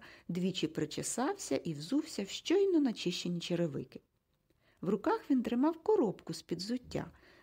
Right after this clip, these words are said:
загорнену в тонкий рожевий папір. Зверху на коробці був пришпилений зелений бант із двадцяти кілець, а рожевий папір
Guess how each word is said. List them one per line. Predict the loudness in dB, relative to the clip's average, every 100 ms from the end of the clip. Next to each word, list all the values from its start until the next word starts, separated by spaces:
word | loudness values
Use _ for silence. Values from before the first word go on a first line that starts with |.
| -4
загорнену | 0 2 2 2 2 0
в | -2
тонкий | 0 0 0 0 2
рожевий | 2 0 -2 -6
папір. | -6 -8 -8 -10 -10 _ _ _ _ _ _ -12
Зверху | -6 0 0 0 -4
на |
коробці | -2 0 0 -2 -4 -8 -8 -20 -14 0
був | 2 4
пришпилений | 4 2 2 2 2 2
зелений | 2 2 2 2 2
бант | 0 -2 -2 -6 -8 -8
із | -6 -4
двадцяти | -4 -6 -6 -4 0 0
кілець, | -2 -8 -6 -10 -14 -20 _ _ _ -18 -4
а | 0
рожевий | 0 0 0 -2 -2
папір | -2 0 4 2